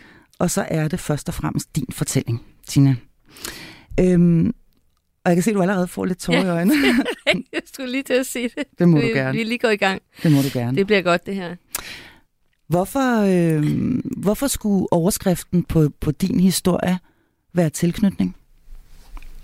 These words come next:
Speaker 2: Som led i det at blive familierådgiver, så, øh, skal man arbejde rigtig meget med sig selv.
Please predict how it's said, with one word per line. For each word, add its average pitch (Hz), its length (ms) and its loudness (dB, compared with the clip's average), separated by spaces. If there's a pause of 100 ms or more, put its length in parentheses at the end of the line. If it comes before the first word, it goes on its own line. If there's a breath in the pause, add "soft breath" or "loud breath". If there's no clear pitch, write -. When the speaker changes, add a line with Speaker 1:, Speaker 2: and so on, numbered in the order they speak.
(1300 loud breath)
Speaker 2:
Som 170 360 0
led 175 220 4
i 220 80 0
det 202 240 -2
at 190 100 -6
blive 180 320 -2
familierådgiver, 185 920 0 (840)
så, - 400 0 (280)
øh, 180 240 -4
skal - 260 -8
man 175 160 -2
arbejde 170 420 0
rigtig 175 260 -4
meget 170 240 -2
med 175 120 -4
sig 170 140 -6
selv. 180 220 0